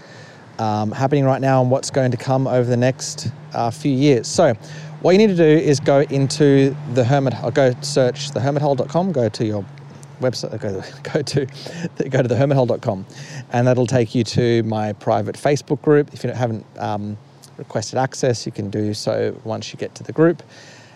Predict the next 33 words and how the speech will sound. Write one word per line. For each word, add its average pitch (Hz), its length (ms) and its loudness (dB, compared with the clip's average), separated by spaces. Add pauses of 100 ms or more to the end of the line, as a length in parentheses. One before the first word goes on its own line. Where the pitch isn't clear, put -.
(180)
And 147 100 2
anyway, 156 200 6
one, 160 220 2
once 175 300 0
you're 165 80 2
inside, 135 340 2
you're 131 80 2
gonna 127 140 0
see 131 220 0
the 117 80 0
training. 160 460 -2
Just, - 360 -8 (140)
just, 120 200 -8
it's 123 120 -12
just 113 160 -8
called 117 180 -4
The 113 60 -4
Number 117 160 0
One 113 160 0
Way 110 140 0
to 107 100 -10
Beat 110 160 0
Inflation. 117 600 -2 (460)
If - 160 -10
you're 131 80 2
listening 123 480 0
to 120 140 -4
this - 560 -4 (720)
after 110 480 -2
August 117 560 -2
two 120 80 -4
thousand 110 240 -2
twenty-two, 160 600 2